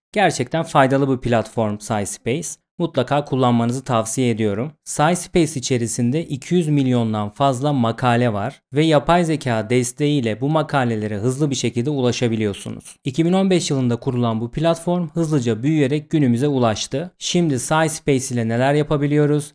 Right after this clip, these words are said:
Hazırsanız başlayalım. İlk olarak arama kısmına SciSpace yazın ve karşınıza böyle bir ekran gelecek. Site sonraki dönemlerde alan adını değiştirdi.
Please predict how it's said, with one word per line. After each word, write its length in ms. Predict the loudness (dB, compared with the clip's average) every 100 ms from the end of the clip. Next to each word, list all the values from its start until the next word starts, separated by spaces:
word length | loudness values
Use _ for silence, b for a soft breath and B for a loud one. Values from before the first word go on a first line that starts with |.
| _
Hazırsanız 680 | 0 0 0 0 2 0 -2 -2
başlayalım. 580 | -2 -2 -6 -8 -10 -18 -2
İlk 280 | 2 2 2
olarak 340 | 2 2 0
arama 320 | -2 0 2 0
kısmına 380 | -4 -4 -4
SciSpace 760 | -2 0 0 0 -2 -2 0 -2
yazın 300 | 0 0 -2
ve 120 | -2
karşınıza 600 | 0 0 0 0 0 2
böyle 300 | 2 2 2
bir 60 | 0
ekran 340 | -2 -2 -2
gelecek. 480 | 0 0 0 -2 -4 _ _ -12
Site 460 | -4 -2 0 0
sonraki 520 | 0 0 2 0 -2 0
dönemlerde 580 | 2 2 0 -2 -4
alan 280 | -4 -2 0
adını 340 | -2 -2 -4 0
değiştirdi. 720 | -2 -2 -2 -4 -2 -4 -6